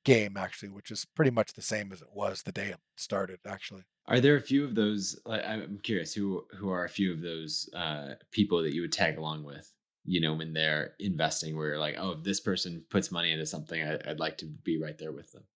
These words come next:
Speaker 1: I mean, I have some people that are, like, entrepreneurs and former entrepreneurs that do it, and if they like it, I'll do it.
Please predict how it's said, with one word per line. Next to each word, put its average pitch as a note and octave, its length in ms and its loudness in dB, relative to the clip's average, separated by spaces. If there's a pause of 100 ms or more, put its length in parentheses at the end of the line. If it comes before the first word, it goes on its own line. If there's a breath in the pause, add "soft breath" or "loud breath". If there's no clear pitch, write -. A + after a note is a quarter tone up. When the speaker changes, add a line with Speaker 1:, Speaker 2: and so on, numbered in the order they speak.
(120)
Speaker 1:
I E3+ 120 12
mean, F3 160 8
I F3+ 140 10
have E3+ 180 12
some F#3+ 240 10
people C#3+ 320 4
that B2 100 8
are, A#2+ 140 4
like, A2+ 240 2
entrepreneurs A2 1000 -2
and G2 220 -2 (360)
former B2 360 12
entrepreneurs G2+ 600 -4
that - 180 -8
do A2+ 180 -4
it, G#2 100 -2
and G2+ 140 -6
if F#2+ 140 -8
they G#2+ 240 0
like G#2 340 6
it, G#2 100 -4
I'll G2 280 -2
do G#2 220 -8
it. F#2+ 120 -8